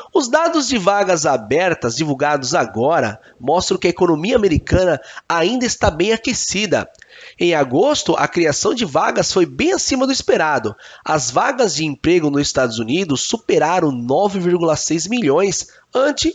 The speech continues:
oito vírgula nove milhões no mês anterior, e maior que a expectativa de oito vírgula oito milhões.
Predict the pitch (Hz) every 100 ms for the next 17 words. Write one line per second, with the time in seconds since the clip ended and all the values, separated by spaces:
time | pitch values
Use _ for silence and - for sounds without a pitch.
0 | - 196 208 202 190 185 190 170 160 175
1 | 170 135 139 160 160 139 151 151 151 190
2 | 214 196 139 135 - - - - 320 370
3 | 320 208 160 165 277 - 285 - 147 -
4 | 208 - 190 233 220 170 190 - 202 196
5 | 202 185 170 - - _ - 196 240 -
6 | 233 196 233 180 156 143 - -